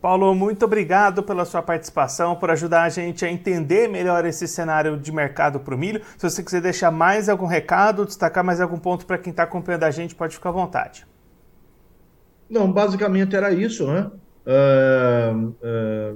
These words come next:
Speaker 2: e agora é basicamente observar clima americano e clima na safrinha.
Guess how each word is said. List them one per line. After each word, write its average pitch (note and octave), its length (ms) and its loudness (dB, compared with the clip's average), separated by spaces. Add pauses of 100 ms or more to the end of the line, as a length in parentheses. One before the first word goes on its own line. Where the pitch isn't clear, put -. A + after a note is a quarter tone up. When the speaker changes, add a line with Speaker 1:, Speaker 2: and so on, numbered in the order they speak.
Speaker 2:
e F#3+ 240 2
agora D#3+ 380 4
é F3 40 2
basicamente D3 1120 -2
observar B2+ 580 -2
clima B2+ 400 -4
americano C3 680 -2
e C3 60 -8
clima B2+ 340 -4
na B2 140 -6
safrinha. A#2+ 420 -8